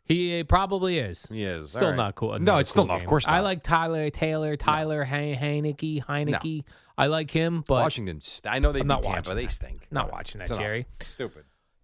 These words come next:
Speaker 1: Indianapolis Colts at Buffalo Bills. Is
Speaker 2: No.
Speaker 1: this a cool game?
Speaker 2: No.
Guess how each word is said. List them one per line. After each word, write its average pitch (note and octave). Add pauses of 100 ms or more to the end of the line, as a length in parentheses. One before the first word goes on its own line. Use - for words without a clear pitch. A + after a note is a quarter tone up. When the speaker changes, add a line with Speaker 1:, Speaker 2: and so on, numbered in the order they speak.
Speaker 1:
Indianapolis G#3
Colts D3 (120)
at D#3 (180)
Buffalo D#3
Bills. C#3
Is D#3
Speaker 2:
No. D#3
Speaker 1:
this E3
a E3
cool D#3+
game? E3
Speaker 2:
No. G2